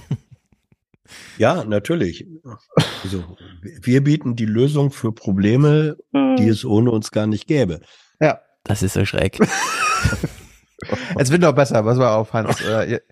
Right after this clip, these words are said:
Speaker 3: jetzt musst du, jetzt musst du aber wirklich gleich laut werden, ja? Er erklärt dir jetzt, dass Kreuzfahrten, Kreuzfahren, nee, Kreuzfahrten, also Fahrten mit Kreuzfahrtschiffen, wenn du mit, äh, deiner Frau dich dann doch mal entscheiden würdest,
Speaker 2: Man nennt
Speaker 3: endlich
Speaker 2: es Kreuzfahrten.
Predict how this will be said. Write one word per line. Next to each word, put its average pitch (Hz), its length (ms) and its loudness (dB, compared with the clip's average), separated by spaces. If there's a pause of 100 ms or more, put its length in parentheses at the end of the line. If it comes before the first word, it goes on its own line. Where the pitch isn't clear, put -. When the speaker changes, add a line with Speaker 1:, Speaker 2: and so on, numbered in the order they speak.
(200)
Speaker 3:
jetzt 135 160 -2
musst 151 200 2
du, 160 60 2
jetzt 143 200 0
musst 170 160 2
du 151 60 2
aber 135 120 2
wirklich 123 300 -2
gleich 107 180 0
laut 110 260 2
werden, 95 280 -2
ja? 139 220 -4 (840)
Er 127 140 2
erklärt 143 360 0
dir 160 80 2
jetzt, 123 220 0
dass 113 160 -8
Kreuzfahrten, 127 880 -2 (960)
Kreuzfahren, 120 760 0
nee, 104 120 -4
Kreuzfahrten, 101 760 -6
also 104 280 -4 (320)
Fahrten 139 340 2
mit 123 140 0
Kreuzfahrtschiffen, 117 800 -4 (1000)
wenn 113 100 2
du 120 160 4
mit, 123 240 2
äh, 104 340 0
deiner 107 220 -2
Frau 107 600 -2 (180)
dich 117 140 -8
dann 123 240 0
doch - 160 0
mal 107 120 0
entscheiden 101 440 -4
würdest, 117 400 0
Speaker 2:
Man 147 160 4
nennt 117 160 4
Speaker 3:
endlich 135 180 0
Speaker 2:
es - 80 -18
Kreuzfahrten. - 760 -4